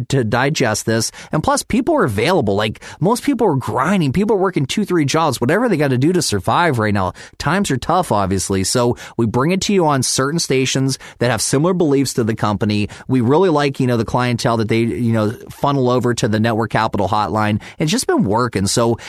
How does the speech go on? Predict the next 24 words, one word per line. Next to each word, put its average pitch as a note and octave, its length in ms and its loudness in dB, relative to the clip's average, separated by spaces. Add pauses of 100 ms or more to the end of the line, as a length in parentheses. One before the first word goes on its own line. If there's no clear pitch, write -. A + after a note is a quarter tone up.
(120)
for D#3 140 0
people C4 300 2
who A#3 40 4
have D3 100 2
never B2 280 0
heard A#2 240 0
this G#2 120 0
show, G#2+ 220 0
reach B2+ 360 0
out B2 200 0
to - 80 -2
Network G2+ 320 -2
Capital. G2 320 -2
They're G#2 140 2
a G2 60 2
mortgage C3+ 460 0
factory A2+ 440 0
that F#2 200 -2
dominates A#2+ 600 2
when A2 100 -2
it G2+ 80 -4
comes G#2+ 280 -2
to F#2 60 -4
closings. G#2+ 600 0